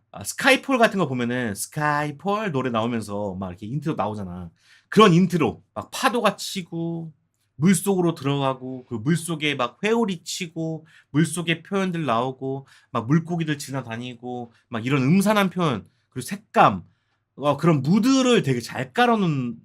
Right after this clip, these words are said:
놓는, 놓더라고요. 그래가지고 어, 이거 좀 기대감을 갖게 했어. 어? 이거 완성도가 좀 있는 작품인가? 어, 이런 생각이 들게끔 인트로가 굉장히 잘 만들었다. 그리고,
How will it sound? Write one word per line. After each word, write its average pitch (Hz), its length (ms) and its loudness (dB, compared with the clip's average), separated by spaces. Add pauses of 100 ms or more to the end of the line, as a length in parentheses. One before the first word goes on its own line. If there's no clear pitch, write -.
(120)
놓는, 135 640 2
놓더라고요. 123 640 -2 (400)
그래가지고 131 640 -2 (300)
어, 151 160 2
이거 143 160 2
좀 - 160 -8
기대감을 180 480 4
갖게 104 300 -6
했어. - 280 -10 (320)
어? 175 200 0 (760)
이거 147 480 0 (360)
완성도가 180 600 -2
좀 139 160 -4
있는 214 400 2
작품인가? 123 640 -4 (540)
어, 104 160 -14
이런 139 220 -6
생각이 147 300 -6
들게끔 147 640 -4 (240)
인트로가 156 520 0
굉장히 117 300 -6
잘 98 180 -10
만들었다. 90 640 -12 (220)
그리고, 180 600 4